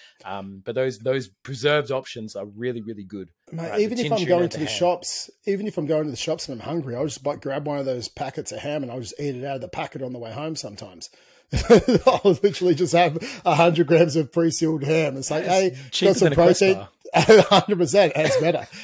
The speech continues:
Speaker 2: Um,
Speaker 1: <laughs> Yeah.
Speaker 2: so, like, don't, don't be shy about doing that, guys. I have been known to walk up to a Woolworths,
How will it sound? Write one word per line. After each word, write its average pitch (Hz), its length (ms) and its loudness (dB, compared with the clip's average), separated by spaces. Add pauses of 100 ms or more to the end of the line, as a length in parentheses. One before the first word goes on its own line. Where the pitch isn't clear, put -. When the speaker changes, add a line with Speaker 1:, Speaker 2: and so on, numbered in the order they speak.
(160)
Speaker 2:
Um, 170 580 10
Speaker 1:
<laughs> - 0 -
Yeah. 147 120 0
Speaker 2:
so, 175 420 6 (480)
like, 175 240 4 (140)
don't, 190 380 2
don't 185 240 4
be 196 100 0
shy 170 300 4
about 151 280 0
doing 143 240 -2
that, 127 180 -6
guys. 135 360 -6
I 147 140 -2
have 170 280 4
been 165 220 2
known 156 240 0
to 151 100 -6
walk 147 240 -4
up 147 160 -4
to 156 100 -6
a - 20 -4
Woolworths, 143 720 -4